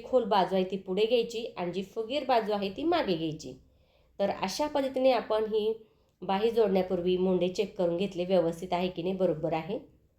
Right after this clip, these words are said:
आता जोडूया बाही. तर फुगीर भाग आहे जो मागचा आहे आणि खोल जो भाग आहे तो पुढचा आहे.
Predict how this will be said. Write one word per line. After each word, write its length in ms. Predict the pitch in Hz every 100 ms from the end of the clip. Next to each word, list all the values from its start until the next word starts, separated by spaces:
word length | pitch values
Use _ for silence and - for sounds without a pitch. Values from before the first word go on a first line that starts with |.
| _ _ _ _ _
आता 180 | 165 190
जोडूया 420 | 185 180 160 170
बाही. 340 | 156 170 269 330 - _ _ _
तर 140 | 208 202
फुगीर 380 | 208 233 226 254
भाग 200 | 247 226
आहे 240 | 220 214
जो 220 | 202 214 214
मागचा 500 | 214 196 160 - 190
आहे 240 | 185 196 - - _ _
आणि 160 | 156 175 175
खोल 260 | - 233 226
जो 140 | 233
भाग 240 | 214 214
आहे 140 | 175 170
तो 140 | 170
पुढचा 440 | 220 247 226 - 185
आहे. 440 | 151 135 -